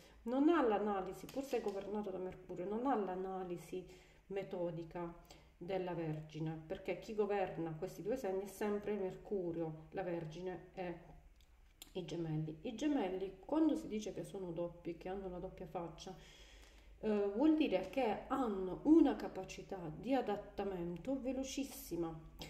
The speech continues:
Quindi quando capiscono che per esempio c'è la malaparata, un attimo prima hanno, fanno il punto della situazione, hanno un dono di sintesi velocissimo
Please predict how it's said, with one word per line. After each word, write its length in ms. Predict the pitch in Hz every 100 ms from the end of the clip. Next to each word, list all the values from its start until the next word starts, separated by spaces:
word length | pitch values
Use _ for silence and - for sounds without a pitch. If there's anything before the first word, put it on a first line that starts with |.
| -
Quindi 440 | - 311 220 185 185
quando 360 | 311 349 285
capiscono 560 | 220 208 226 - 190 185
che 120 | 233
per 140 | 208 180
esempio 360 | - 226 185
c'è 140 | 190 247
la 140 | 196
malaparata, 840 | 185 190 160 185 165 165 175 - -
un 200 | 233 285
attimo 480 | 320 - 240 220
prima 520 | 214 233 196 175 165 -
hanno, 380 | 240 240 226 -
fanno 400 | 277 269 220 196
il 80 |
punto 440 | 202 254 254 214 180
della 240 | 185 185
situazione, 560 | - 170 190 - 175 175
hanno 260 | 285 262 247
un 80 | 247
dono 240 | 269 202
di 120 | 233
sintesi 500 | - 190 185 - 175
velocissimo 720 | 180 170 156 160 156 - 175